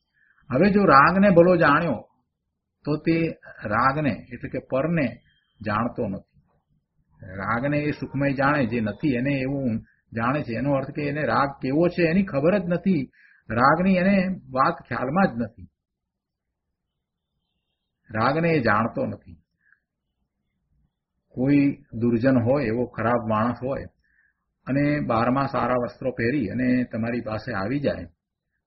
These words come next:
અને અંદરથી એને બહુ કનિષ્ઠ ભાવ હોય, એને ચોરી હિંસાના ભાવ હોય, બહારથી એનો દેખાવ એવો હોય અને આવી જાય, તો તમે એને જાણતા નથી કે કોણ છે, કેવો છે.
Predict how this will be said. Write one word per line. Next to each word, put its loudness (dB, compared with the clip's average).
અને -6
અંદરથી -4
એને -2
બહુ 2
કનિષ્ઠ -2
ભાવ 2
હોય, 2
એને 0
ચોરી 0
હિંસાના 2
ભાવ 2
હોય, 2
બહારથી -2
એનો -2
દેખાવ 0
એવો 2
હોય 2
અને -2
આવી -2
જાય, 0
તો -10
તમે 2
એને 6
જાણતા 2
નથી -4
કે -8
કોણ -2
છે, -6
કેવો -10
છે. -20